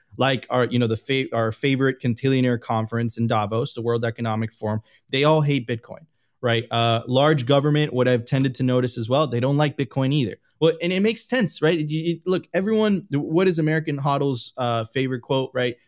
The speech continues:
"No one is better than their incentives." And I think that this is, uh, I, I, I think that this is what's, what's happening here. Um, so anyways, let's check this out. Uh, here's the first paragraph. It says,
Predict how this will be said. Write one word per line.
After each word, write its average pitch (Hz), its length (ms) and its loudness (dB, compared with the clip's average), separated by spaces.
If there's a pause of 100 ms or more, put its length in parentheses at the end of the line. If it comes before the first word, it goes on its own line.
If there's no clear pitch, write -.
(140)
"No 143 200 2
one 156 160 6
is 131 120 0
better 131 220 4
than 135 160 2
their 131 160 2
incentives." 131 560 -2 (840)
And 127 100 0
I 131 60 2
think 151 260 0
that 131 180 -4
this 135 240 -2
is, 127 220 -2
uh, 113 440 0 (1200)
I, 135 340 0
I, 127 180 0
I 135 80 2
think 165 200 4
that 139 120 0
this 135 160 -2
is 127 140 -2
what's, 120 220 -2 (160)
what's 117 220 -2
happening 113 460 -2
here. 104 380 -8
Um, 120 460 2 (240)
so 170 120 2
anyways, 139 420 2
let's 156 200 2
check 175 160 0
this 160 160 -4
out. 143 380 2
Uh, 127 240 2
here's 139 180 0
the 135 80 -2
first 131 480 -4
paragraph. 127 300 0
It - 40 -8
says, 120 220 -4